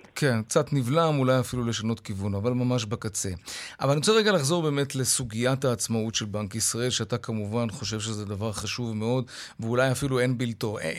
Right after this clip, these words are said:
אין, אין אפשרות אחרת למעט בנק מרכזי שהוא עצמאי. כשיש דיבורים כאלה, התבטאויות כאלה, אנחנו רואים את השווקים מגיבים לאמירות כאלה? יכול להיות שההיחלשות של השקל היום זה לא רק העלאת הריבית אתמול, אלא גם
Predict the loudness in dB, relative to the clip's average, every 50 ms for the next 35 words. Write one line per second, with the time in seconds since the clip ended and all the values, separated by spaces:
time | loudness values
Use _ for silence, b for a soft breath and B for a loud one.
0 | -4 0 0 0 2 2 2 2 2 2 2 0 -2 -4 -4 -4 -4 -2 -2 -2
1 | -2 -2 -4 -2 -2 -2 0 0 0 0 -2 -2 -2 -2 -2 -2 -2 -4 -4 -4
2 | -4 -4 -2 -2 -2 -2 -2 0 -2 -2 -2 -2 -2 -2 -2 -2 -2 -4 -6 -8
3 | B B B B B B B B B B 0 2 4 6 6 4 4 2 0 0
4 | 2 2 2 2 2 2 2 2 0 -2 0 0 2 2 2 2 2 0 0 -2
5 | -2 -2 -2 -4 -2 -4 -2 0 2 2 0 -2 -2 -2 0 0 2 0 -2 -4
6 | -6 -8 -8 -6 -4 -2 -2 -2 0 0 -2 0 0 -2 -2 -2 -2 -2 -2 -2
7 | 0 0 0 0 0 -2 -4 -4 -4 -2 0 0 2 0 0 -2 b b b b
8 | b 0 2 2 2 2 -2 -4 -2 0 2 2 4 4 4 4 2 2 2 2
9 | 0 0 -2 -2 -2 0 0 0 0 0 -2 -4 -4 B B B B B B -6
10 | -6 -4 0 0 0 0 2 0 0 0 2 2 2 2 2 0 0 -2 -2 -2
11 | -2 0 0 0 2 2 2 2 2 2 0 0 0 0 0 2 2 2 2 2
12 | 2 2 2 0 0 -2 0 0 0 0 2 2 2 2 2 2 4 4 4 6
13 | 6 6 4 4 4 4 2 0 0 -2 -4 -4 -4 -4 -6 -6 -2 0 2 4
14 | 4 2 2 B B B B B B -4 -2 0 0 0 0 0 0